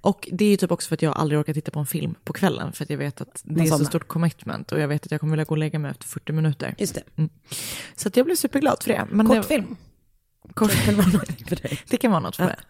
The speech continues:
Speaker 1: Ehm.
Speaker 2: Ja, men så då har du liksom gråtit dig igenom ett helt, eh, liksom en amerikansk så circle jerk?
Speaker 1: Ja.
Speaker 2: <laughs>
Speaker 1: Fan vad sjuk den är, den här filmen, alltså. I got one! Hela tiden.
Speaker 2: Ja, men också att det bara verkligen ser ut som ett, eh, dataspel, eller?
Speaker 1: Mm.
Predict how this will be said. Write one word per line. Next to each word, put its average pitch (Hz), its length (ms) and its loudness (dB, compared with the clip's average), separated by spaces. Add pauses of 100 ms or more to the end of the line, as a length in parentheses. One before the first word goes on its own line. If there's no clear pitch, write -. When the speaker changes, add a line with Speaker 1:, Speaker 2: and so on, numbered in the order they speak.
(580)
Speaker 1:
Ehm. 202 800 2 (240)
Speaker 2:
Ja, - 40 0
men 240 80 8
så 254 100 0
då 240 80 4
har 240 80 2
du 262 120 4
liksom 226 260 -4
gråtit 220 440 -2
dig 233 160 6
igenom 190 360 4
ett 165 80 -2
helt, 151 560 0
eh, 147 400 4 (360)
liksom 175 260 0
en 180 180 -4
amerikansk 160 1000 0
så 143 520 0
circle 156 420 0
jerk? 156 500 -2
Speaker 1:
Ja. 175 220 4 (160)
Speaker 2:
<laughs> - 840 0
Speaker 1:
Fan 170 320 2
vad 175 80 2
sjuk - 240 0
den 143 100 -4
är, - 140 -4
den 117 100 -4
här 160 100 -4
filmen, 131 300 -4
alltså. - 140 -6 (1120)
I 330 60 6 (120)
got 392 440 8
one! 247 440 8 (500)
Hela 190 280 6
tiden. - 360 2
Speaker 2:
Ja, 233 60 4
men 247 120 8
också 254 180 2
att 202 60 0
det 220 60 0
bara 202 240 6
verkligen 175 400 2
ser 170 100 0
ut 160 160 2
som 156 140 0
ett, - 280 -4
eh, 160 120 4
dataspel, 175 460 0
eller? - 120 -6
Speaker 1:
Mm. 202 220 6